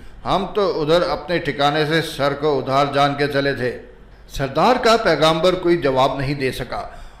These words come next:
वो ना उसका कोई साथी। उन्हें भी पीरू की तरह जैसे बिट्ठल की बात पर एतबार नहीं था। कई लम्हे गुजर गए।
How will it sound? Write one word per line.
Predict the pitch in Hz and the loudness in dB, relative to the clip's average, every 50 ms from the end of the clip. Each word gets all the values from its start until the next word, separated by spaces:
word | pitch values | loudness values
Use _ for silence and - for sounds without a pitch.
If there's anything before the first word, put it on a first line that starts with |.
| - - - - - | -20 -20 -20 -10 -4
वो | 185 254 294 | -2 0 0
ना | 233 180 190 233 | 2 2 2 2
उसका | 240 196 147 - - 196 175 | 2 2 0 0 -2 -2 -2
कोई | - 156 160 147 | -2 -2 -4 -2
साथी। | 151 143 127 - - - - - - - - - - - - - - - - | -2 -2 -4 -4 -4 -8 -16 -18 -20 -20 -20 -20 -20 -20 -20 -20 -16 -8 -4
उन्हें | 135 147 208 254 247 | 0 2 4 4 4
भी | 160 156 220 208 | 4 2 2 0
पीरू | - - - 131 127 127 156 170 | 0 -2 -2 -2 2 4 4 4
की | 156 - 156 | 4 4 0
तरह | 151 - 135 120 123 135 135 131 - - - - - - - - - 104 | -2 -2 2 6 6 6 6 6 2 -4 -8 -12 -14 -14 -14 -14 -10 -6
जैसे | 110 117 123 - - 160 170 | -6 -4 -4 0 2 2 2
बिट्ठल | 160 123 107 - 123 101 - - 139 - - | 2 2 -2 -4 -6 -6 -4 -2 -2 -2 -2
की | - - - 156 151 | -2 0 0 0 2
बात | 110 107 101 110 107 110 110 | 0 -2 -2 0 2 2 0
पर | 110 - - 156 - - - 113 | 0 0 0 0 0 0 -2 -2
एतबार | 110 101 - - - 110 117 120 107 | -2 -2 -2 -2 0 2 2 2 0
नहीं | - 107 123 127 | -2 -4 -4 -4
था। | - 117 117 104 - - - - - - - - - - - - - | -2 0 0 0 0 -2 -8 -14 -16 -20 -20 -20 -20 -20 -12 -4 0
कई | 170 202 | 2 2
लम्हे | 240 233 196 151 151 190 202 | 4 6 6 6 8 6 6
गुजर | - 139 135 123 139 123 | 4 4 2 2 2 2
गए। | 117 120 110 - - | 2 0 -2 -4 -4